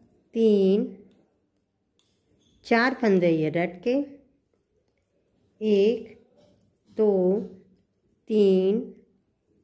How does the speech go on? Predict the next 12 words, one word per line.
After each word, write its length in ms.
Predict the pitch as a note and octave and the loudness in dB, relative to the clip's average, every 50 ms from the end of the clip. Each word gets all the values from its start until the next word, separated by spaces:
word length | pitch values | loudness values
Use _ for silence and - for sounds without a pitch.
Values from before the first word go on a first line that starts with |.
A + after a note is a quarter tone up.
| _ _ | _ _
चार 300 | - G#3 F#3 F#3 G3+ G#3 | -4 -2 -2 0 0 -2
वाइट 320 | G#3 A#3 A#3+ B3+ C4+ C#4 - - - - _ _ _ _ _ _ _ _ _ _ _ _ _ _ _ _ _ _ _ _ _ _ _ _ _ _ _ _ _ _ | -2 0 0 0 -2 -2 -6 -10 -20 -20 _ _ _ _ _ _ _ _ _ _ _ _ _ _ _ _ _ _ _ _ _ _ _ _ _ _ _ _ _ _
और 160 | F3+ F3+ F#3+ F#3 F#3 | -8 -6 -6 -6 -4
आखिरी 340 | F3+ G#3 G3 F#3+ - C4+ C#4 | -4 -4 -6 -4 -4 -4 -4
के 160 | C#4 - A#3+ A3+ A#3 | -2 -2 -2 -2 -2
तीन 220 | - A3+ A#3 A#3 A3 | -2 0 0 0 0
फंदे 340 | A3+ G3+ F#3 F3 F3 F3 D#3+ | 0 0 0 0 0 -2 -2
हमारे 340 | E3+ E3 D#3+ E3 E3+ A3+ C4+ C#4 - - - _ _ _ _ _ - | -2 -2 -2 -2 -2 -4 -4 -6 -10 -16 -20 _ _ _ _ _ -12
रेड 340 | G#3 F#3+ G#3 F#3+ D#3 F#3 - | -6 -2 -2 -2 -2 -4 -6
कलर 220 | - C#3 C3+ C3 | -10 -10 -10 -10
से 160 | - - - | -12 -14 -16
हैं। 240 | C#3+ B2+ C#3+ C#3+ C#3+ | -14 -12 -12 -12 -14